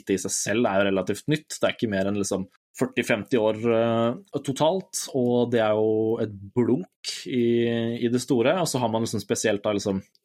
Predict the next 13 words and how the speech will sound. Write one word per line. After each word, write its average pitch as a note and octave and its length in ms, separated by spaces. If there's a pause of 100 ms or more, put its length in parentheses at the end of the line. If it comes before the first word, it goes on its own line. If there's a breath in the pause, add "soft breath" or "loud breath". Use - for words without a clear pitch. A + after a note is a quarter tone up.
(260)
cybersikkerhet G#2+ 800
og - 140
I A#2 140
T-sikkerhet, A#2 540
og A#2 80
så A2 80
har G#2 100
du G2+ 40
digital G2+ 420
forensics G#2 800
i - 60
tillegg, A2+ 440 (480 loud breath)
og A2+ 320